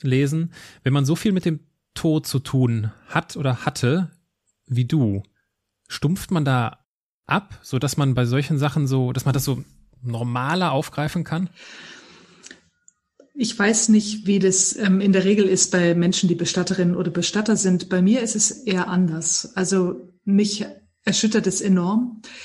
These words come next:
Speaker 2: weil ich in solchen Situationen, äh, ich kann mich da sehr gut reinfühlen.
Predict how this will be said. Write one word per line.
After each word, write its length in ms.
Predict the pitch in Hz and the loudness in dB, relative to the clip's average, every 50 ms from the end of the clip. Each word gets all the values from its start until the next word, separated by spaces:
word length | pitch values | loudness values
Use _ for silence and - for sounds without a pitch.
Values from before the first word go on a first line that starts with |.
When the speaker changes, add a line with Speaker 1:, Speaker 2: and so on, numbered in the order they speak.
| - - - - - | -18 -20 -20 -18 -12
Speaker 2:
weil 420 | - 175 160 190 190 185 190 - - | -8 -2 0 2 4 4 2 2 0
ich 480 | 247 - 196 - - - - - - _ _ | -4 -4 -4 -4 -4 -8 -10 -14 -18 _ _
in 180 | - 262 196 190 | -2 0 0 2
solchen 380 | 190 202 190 196 196 208 196 | 4 2 2 2 4 2 2
Situationen, 1400 | 202 196 202 202 185 185 180 170 175 - - - - 190 190 196 202 202 196 196 190 190 196 196 - - - _ | 4 2 0 0 2 0 0 0 0 -2 -2 0 2 2 2 4 4 2 2 2 2 2 0 -2 -4 -10 -18 _
äh, 280 | - 190 180 180 180 - | -6 -2 0 0 0 -2
ich 160 | - - - | -4 -8 -6
kann 160 | - - 196 208 | 0 2 2 2
mich 140 | 202 - | 2 0
da 100 | - 196 | -2 -2
sehr 200 | 180 - 190 190 | 0 0 0 0
gut 200 | 185 190 180 175 | 0 0 -2 -2
reinfühlen. 600 | - 165 175 180 - - 175 170 170 175 170 - | -2 -2 -2 -2 -2 -2 -4 -2 -2 -2 -6 -8